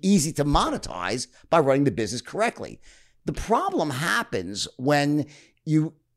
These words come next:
concentrate, this is human nature takes control. So you have a good idea, a noble ambition, but then there's this idea of why does the C E O of the company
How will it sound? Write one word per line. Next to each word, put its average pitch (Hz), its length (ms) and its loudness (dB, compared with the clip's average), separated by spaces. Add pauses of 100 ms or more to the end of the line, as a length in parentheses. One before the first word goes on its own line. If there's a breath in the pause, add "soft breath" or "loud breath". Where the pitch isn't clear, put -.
concentrate, 208 580 2
this 180 120 -4
is - 160 -4
human 165 160 0
nature 226 280 2
takes 120 280 -2
control. 113 380 -6
So - 120 -6
you 135 100 0
have 147 120 -2
a 135 40 -4
good 165 420 4
idea, 120 720 0 (280 loud breath)
a 120 120 2
noble 175 440 6
ambition, 120 800 0 (180)
but 147 180 -6
then 233 160 2
there's 294 120 -8
this 170 160 -10
idea 170 340 0
of 120 120 -2
why 156 260 -2
does 233 140 -6
the 175 80 -8
C - 280 -8 (120)
E 151 40 4
O 156 120 4
of 123 80 -2
the 131 80 -6
company 107 680 -6